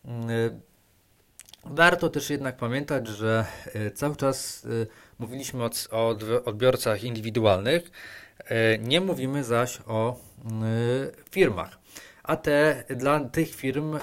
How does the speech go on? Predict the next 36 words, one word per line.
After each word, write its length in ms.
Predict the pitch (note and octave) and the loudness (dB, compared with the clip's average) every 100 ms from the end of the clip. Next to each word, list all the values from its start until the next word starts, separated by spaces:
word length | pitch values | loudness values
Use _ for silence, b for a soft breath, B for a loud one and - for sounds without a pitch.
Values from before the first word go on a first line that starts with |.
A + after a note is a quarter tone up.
| C3 | -4
e, 160 | B2 | -2
żadnych 380 | A#2 E3 C3+ G#2+ | 2 2 2 -6
już, 240 | A#2+ - A2 | -6 -10 -10
m, 60 | |
e, 400 | B2 A#2+ G2 A#2+ | -8 -6 -4 -4
mechanizmów 720 | A2 A2+ A2+ A2+ C3 A#2+ A2+ | -4 -4 -2 -2 -2 -4 -8
osłonowych, 680 | - A#2+ C3 A#2+ A2+ A#2+ - B B B | -10 -10 -6 -4 -4 -6 -8 B B B
e, 280 | - G#2+ A2 | -6 -4 -2
nie 160 | A#2 F3 | -2 -4
będzie. 420 | G#2 G2 B2 F3 | -4 -2 0 0
I 80 | E3+ | 0
jeśli 260 | E3 - | -4 -6
chodzi 440 | - D3+ C3 C#3 - | -6 -6 -4 -6 -2
o 320 | C3 B2+ B2 | 2 2 0
same 280 | - D3+ C#3+ | -4 -4 -2
liczby, 340 | A2 G#2 A#2 C#3+ | -4 -6 -8 -6
można 300 | D3 D3 D3 | -6 -6 -8
wspomnieć 440 | - B2 C3+ D3+ | -8 -8 -8 -2
tak, 280 | D3+ - - | -2 -4 -10
no, 120 | G#2+ A2 - | -12 -12 -10
jeśli 260 | C#3 - C#3+ | -8 -8 -4
chodzi 260 | C#3+ B2+ | -4 -2
o 40 | B2 | -4
średnią 460 | D3+ D3+ D#3+ C3+ | -2 -2 -2 -4
cenę 320 | - C3 B2+ A#2 B B B B B B - | -4 -2 0 -2 B B B B B B -18
sprzedaży 500 | - - C#3 E3 D#3+ | -12 2 6 6 6
energii 340 | C#3 D3+ C3+ | 4 2 4
elektrycznej 440 | B2+ B2 A2+ C3 A#2 | 2 2 -4 -2 0
na 120 | A#2 | 2
rynku 260 | C3 C#3 | 0 -2
konkurencyjnym 680 | - B2 A#2 A#2 - G2+ G#2 | -4 -4 -2 -2 -2 -4 -4
w 20 | G#2+ | -4
dwa 100 | A2 | -6
tysiące 420 | - A2+ A#2 - | -4 -6 -4 -4
osiemnastym 580 | C3 - G#2+ G2 - F#2 | -4 -2 -4 -4 -6 -6
roku, 500 | F2 - B2 E3 | -6 -2 0 0